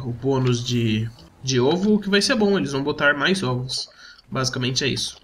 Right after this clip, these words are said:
Agora eu e o Cadalivre já podemos fazer uma bela parceria novamente. Cadê meu Cadalivre? Tá ali o Cadalivre, vamos lá. Cadalivre, vamos voar pra longe, meu amigo. Ah, esse é, esse é fêmea. Vamos pegar então.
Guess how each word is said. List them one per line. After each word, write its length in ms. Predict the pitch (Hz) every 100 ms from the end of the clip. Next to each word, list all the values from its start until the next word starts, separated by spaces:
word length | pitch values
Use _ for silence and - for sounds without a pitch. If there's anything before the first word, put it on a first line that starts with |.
| _
Agora 300 | 135 131 135
eu 100 | 135
e 20 |
o 60 | 143
Cadalivre 460 | 143 139 120 135 143
já 120 | 135
podemos 380 | 139 131 135 -
fazer 160 | 135
uma 140 | 139 127
bela 240 | 127 135
parceria 580 | 139 135 - 135 123 131
novamente. 800 | 135 135 113 120 123 - - - _ _ _
Cadê 200 | - 123
meu 100 | 117
Cadalivre? 600 | 113 120 127 202 220 220 - _ _ _ _ _ _ _
Tá 80 | 120
ali 160 | 113 123
o 40 |
Cadalivre, 520 | 127 113 113 131 131
vamos 260 | 127 127 123
lá. 300 | 127 185 - _ _ _ _ _ - _
Cadalivre, 580 | - 123 160 190 226 214 - - - - - 127
vamos 320 | 120 120 131
voar 240 | 131 120 135
pra 180 | 151 135
longe, 380 | 120 139 127
meu 120 | 123 120
amigo. 360 | 120 117 - - - _ _ - - -
Ah, 220 | 139 156
esse 160 | 143 131
é, 160 | 135
esse 140 | 127 175
é 20 |
fêmea. 400 | - 190 107 65 - _ - _ _ _ _ - - - - - - - - - -
Vamos 140 | 135 135
pegar 220 | 135 123
então. 380 | 139 160 220